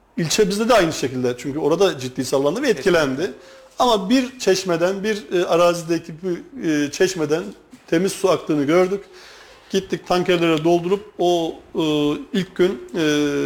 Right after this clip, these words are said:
Speaker 1: oraya su götürdüğümüzde insanlar kar yiyorlardı.
Speaker 2: Hı hı.
Speaker 1: Susuzluktan kar yiyorlardı. Su yoktu diyor mesela ki o çok hakikaten önemli. E, o ilk bardak su,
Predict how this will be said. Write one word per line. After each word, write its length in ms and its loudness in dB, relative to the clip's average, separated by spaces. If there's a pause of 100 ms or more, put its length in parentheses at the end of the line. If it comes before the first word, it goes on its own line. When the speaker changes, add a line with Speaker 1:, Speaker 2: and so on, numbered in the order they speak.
(180)
Speaker 1:
oraya 260 2
su 220 -8
götürdüğümüzde 720 2 (120)
insanlar 500 -2
kar 200 2
yiyorlardı. 560 0
Speaker 2:
Hı 40 -6
hı. 40 -10 (440)
Speaker 1:
Susuzluktan 960 0 (640)
kar 220 4
yiyorlardı. 600 2
Su 180 -6
yoktu 420 0 (180)
diyor 180 -2
mesela 440 0
ki 140 -4
o 140 -4
çok 280 -10
hakikaten 480 0
önemli. 440 0 (680)
E, 180 6 (100)
o 180 2 (260)
ilk 240 -12
bardak 340 2
su, 360 -2